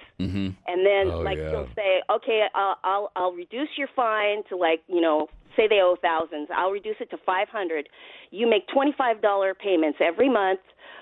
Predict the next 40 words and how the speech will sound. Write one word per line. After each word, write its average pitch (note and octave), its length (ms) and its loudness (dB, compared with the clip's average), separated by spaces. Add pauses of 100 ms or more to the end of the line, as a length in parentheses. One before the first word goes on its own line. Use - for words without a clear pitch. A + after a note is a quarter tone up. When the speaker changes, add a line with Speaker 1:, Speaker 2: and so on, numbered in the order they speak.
(160)
Speaker 2:
for, F3 380 4
Speaker 3:
Right. D#3 260 0
Speaker 2:
you F3 60 0
know, D3+ 340 2 (340)
twelve A3+ 320 2
months, A3 320 -4 (180)
and F3 260 2
then G3 260 4
I'll, E3 280 0 (220)
I'll D#3+ 240 0 (160)
dismiss A3+ 400 0
all F3+ 200 0
the G#3 100 -6
rest G#3 220 -4
of F#3 80 -6
the E3+ 120 -14
fines." E3 340 -2 (540)
Then B3 200 4
they A#3 100 4
don't G3 280 2
make G#3 220 2
a G#3+ 40 -2
payment G#3+ 400 0
at D#3+ 100 2
all. D#3 420 -2 (280)
Speaker 1:
Oh, G2+ 260 2
Speaker 2:
Then D#2+ 160 0
Speaker 1:
man. C2 160 -4
Speaker 2:
the A#1+ 60 -10
car - 180 -4
gets E2+ 220 -10 (120)
booted. E3 400 0 (240)
They E3+ 120 6 (100)
come C4 220 0
back G#3+ 280 0
in, F3+ 440 -2 (480)
and F#3 200 2
then A3+ 300 4
he's F#3 280 2
mad. D3 420 0